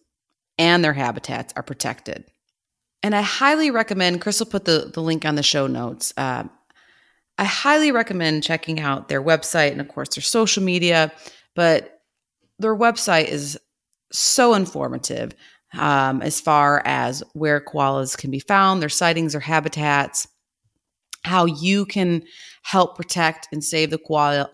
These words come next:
koala, especially for our listeners in Australia. They do a lot of research as far as koala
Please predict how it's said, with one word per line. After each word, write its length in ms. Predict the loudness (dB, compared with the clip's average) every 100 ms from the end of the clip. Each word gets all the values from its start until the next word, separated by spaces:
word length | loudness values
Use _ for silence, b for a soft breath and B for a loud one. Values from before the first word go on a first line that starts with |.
| _
koala, 400 | -2 0 0 -4
especially 380 | -6 -6 -6
for 220 | -6 -4 -4
our 120 | -2
listeners 420 | -4 -4 -4 -4
in 120 | -4
Australia. 800 | -6 -6 -2 0 2 4 2 0 b b b _ -2
They 100 | 0
do 180 | 2
a 40 | 2
lot 240 | 4 2
of 200 | 2 -4
research 720 | 0 0 0 0 0 0 -2 -6
as 160 | -6 -4
far 420 | 0 2 2 2
as 340 | 2 2 0 -4
koala 760 | -8 -6 -2 -2 -2 -2 -4